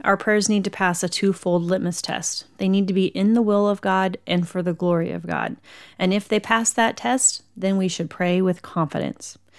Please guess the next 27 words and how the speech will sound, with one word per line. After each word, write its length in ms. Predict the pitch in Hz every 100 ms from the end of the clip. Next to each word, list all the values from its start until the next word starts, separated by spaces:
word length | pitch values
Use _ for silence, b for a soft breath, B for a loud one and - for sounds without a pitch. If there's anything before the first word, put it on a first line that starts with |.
| b b b
So 140 | - 202
if 220 | 233 277
you 100 | 285
were 140 | 254
able 300 | - 202 233
to 80 | 254
find 240 | - 247 233
a 20 |
copy 420 | - 185 180 196
of 180 | 175 175
the 80 | 180
Draw 240 | 175 170
the 100 | 170
Circle 320 | - 170 -
study 300 | 170 - 165
guide 200 | 160 151
videos, 640 | 160 247 185 156 165 190 -
pause 300 | - 165 165
this 160 | 240
podcast 640 | - 180 160 - 160 160 -
and 220 | 180 185
watch 260 | 170 170 -
session 440 | - 160 170 165
one, 400 | 160 151 151 160
Drawing 380 | 175 160 151 151
the 100 | 143
Circle. 440 | 147 147 - -